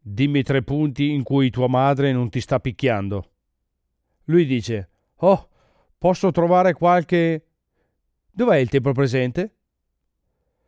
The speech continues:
Non sapeva che ci fosse una seduta in corso. Non c'era nessun accordo in tal senso.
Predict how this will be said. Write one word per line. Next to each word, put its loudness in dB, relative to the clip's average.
Non 2
sapeva 2
che -2
ci -4
fosse -4
una -2
seduta -4
in -4
corso. -6
Non 0
c'era 2
nessun -2
accordo 0
in -4
tal -2
senso. -6